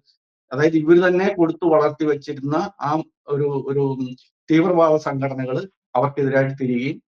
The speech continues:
അത് ആ രാജ്യത്തിന് തന്നെ വലിയ വിപത്തിലേക്ക് എത്തിപ്പോവുകയും ചെയ്തു. പക്ഷെ ഇതിനൊക്കെ വില കൊടുക്കേണ്ടി വരുന്നത് വളരെ സാധാരണക്കാരും ആയിട്ടുള്ള മനുഷ്യരാണ്. അതിൽ തന്നെ സ്ത്രീകളും കുട്ടികളുമാണ് ഏറ്റവും അധികം സഹിക്കേണ്ടി വരുന്നത് എന്നുള്ളതാണ്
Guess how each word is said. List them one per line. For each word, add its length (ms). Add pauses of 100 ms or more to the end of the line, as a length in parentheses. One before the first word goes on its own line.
(480)
അത് 340
ആ 160
രാജ്യത്തിന് 560
തന്നെ 120
വലിയ 320 (160)
വിപത്തിലേക്ക് 540
എത്തിപ്പോവുകയും 680
ചെയ്തു. 160
പക്ഷെ 260
ഇതിനൊക്കെ 420 (380)
വില 200
കൊടുക്കേണ്ടി 380
വരുന്നത് 500 (280)
വളരെ 500
സാധാരണക്കാരും 960
ആയിട്ടുള്ള 360
മനുഷ്യരാണ്. 380
അതിൽ 260
തന്നെ 140
സ്ത്രീകളും 480
കുട്ടികളുമാണ് 500
ഏറ്റവും 200
അധികം 220
സഹിക്കേണ്ടി 460
വരുന്നത് 260
എന്നുള്ളതാണ് 440